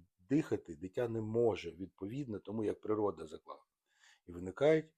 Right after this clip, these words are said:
апної, тобто зупинка дихання. Ці стани лікуються дитячими отоларингологами,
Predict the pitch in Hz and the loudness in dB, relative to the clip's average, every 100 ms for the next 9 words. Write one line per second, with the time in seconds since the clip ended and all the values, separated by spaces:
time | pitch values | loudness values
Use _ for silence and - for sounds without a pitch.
0 | _ _ - 120 - 131 113 80 - 110 | _ _ -2 -2 -2 -2 -2 -4 -10 -14
1 | - - 85 98 - 131 120 107 87 82 | -10 -8 -4 -4 0 0 0 -6 -4 -6
2 | - - _ _ _ _ _ _ _ _ | -8 -20 _ _ _ _ _ _ _ _
3 | _ _ _ _ _ _ _ - 156 - | _ _ _ _ _ _ _ -2 0 6
4 | 110 110 92 82 - - 90 - - 160 | 8 8 4 -4 -8 -8 -6 -6 -4 -6
5 | - _ _ _ _ 90 87 87 78 - | -8 _ _ _ _ -10 0 0 0 -8
6 | 76 78 - 73 76 78 120 147 143 143 | -14 -16 -14 -14 -12 0 6 6 4 -2
7 | 143 | -6